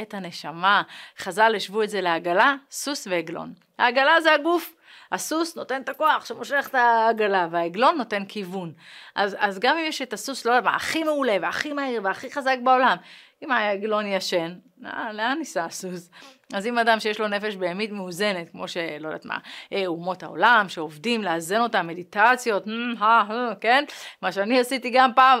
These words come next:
אה, ישבנו שעות במדיטציות, ניסיון להיות באיזושהי הרמוניה ושלווה, אבל לא היה לי עגלון, לא היה לי כיוון, והתבלבלתי מלא, ורק חיזקתי את הנפש הבהמית שלי באגואיזם. כי מה בעצם לימדו אותי? אני זה המרכז,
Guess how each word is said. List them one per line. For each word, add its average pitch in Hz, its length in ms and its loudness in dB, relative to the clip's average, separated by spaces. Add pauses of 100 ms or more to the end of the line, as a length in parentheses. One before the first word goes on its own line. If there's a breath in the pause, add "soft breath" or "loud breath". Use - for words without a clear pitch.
(140)
אה, 220 400 2
ישבנו 240 260 2
שעות 240 400 6
במדיטציות, 226 720 2
ניסיון 214 380 0
להיות 226 140 0
באיזושהי 208 420 -2
הרמוניה 220 480 0
ושלווה, 196 500 2 (380 loud breath)
אבל 185 140 -6
לא 208 60 2
היה 240 140 2
לי 254 140 -2
עגלון, 208 540 -2 (100)
לא - 80 -4
היה 254 80 4
לי 233 160 0
כיוון, 240 500 -2
והתבלבלתי 190 600 0
מלא, 226 260 4 (160)
ורק 170 260 -2
חיזקתי 226 500 -2
את 254 80 -6
הנפש 180 320 -4
הבהמית 175 360 -8
שלי 175 180 -10
באגואיזם. 175 600 -4 (380 loud breath)
כי - 100 -8
מה 240 120 2
בעצם 277 400 0
לימדו 247 340 -4
אותי? 226 260 -6 (580)
אני 202 140 -6
זה 226 140 -6
המרכז, 208 540 -4